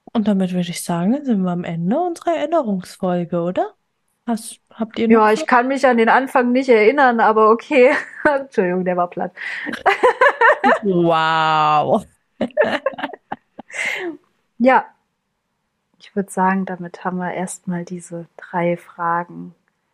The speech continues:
Speaker 2: großen und wirklich, ähm, spannenden Fragen von,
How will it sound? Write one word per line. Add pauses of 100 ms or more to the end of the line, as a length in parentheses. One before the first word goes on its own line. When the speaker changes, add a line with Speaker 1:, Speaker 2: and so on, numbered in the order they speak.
(120)
Speaker 2:
großen
und
wirklich,
ähm,
spannenden
Fragen (880)
von,